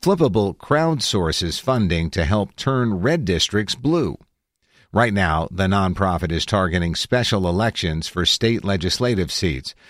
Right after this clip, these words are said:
such as a recent state Senate race in Delaware for which Flippable raised one hundred thirty thousand dollars. Their candidate won.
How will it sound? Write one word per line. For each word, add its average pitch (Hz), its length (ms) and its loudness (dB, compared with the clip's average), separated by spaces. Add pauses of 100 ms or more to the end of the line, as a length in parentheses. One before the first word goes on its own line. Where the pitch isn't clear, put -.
(100)
such 117 340 2
as 98 220 2
a 95 40 2
recent 107 580 2
state 117 360 0
Senate 101 400 2
race 92 320 2
in 87 160 0
Delaware 85 600 0
for 90 200 -2
which 87 320 -2
Flippable 85 600 -2
raised 95 400 0
one 135 240 -2
hundred 113 320 0
thirty 101 260 2
thousand 85 460 -2
dollars. 98 520 -2 (320)
Their 90 200 -2
candidate 87 600 0
won. 101 460 -4